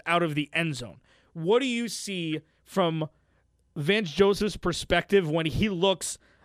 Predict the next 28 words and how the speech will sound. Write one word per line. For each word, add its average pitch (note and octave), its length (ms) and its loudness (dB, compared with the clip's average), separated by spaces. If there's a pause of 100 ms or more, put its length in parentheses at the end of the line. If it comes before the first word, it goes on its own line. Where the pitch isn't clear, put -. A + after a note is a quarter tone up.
across F3+ 540 2
the D3+ 100 -2
field E3+ 280 2
and D#3 120 -6
sees F#3+ 220 0
Sean E3+ 320 2
McVay D3 560 0 (380)
and E3+ 120 2
his E3 200 0
bevy G#3 440 2
of A3 140 2
toys, G#3 380 6
his D3+ 120 -6
bevy F3+ 340 0
of F#3 100 0
players, E3 460 0 (340)
and E3 180 0
the, D#3 120 -2 (120)
and D#3+ 140 -2
his D3+ 100 -4
whole F3 180 2
playbook D#3+ 500 0
that D3+ 80 0
he D3+ 220 0
util-, C#3+ 280 -2
he E3 180 -4
utilizes D3 500 -2
flawlessly? C3+ 640 -6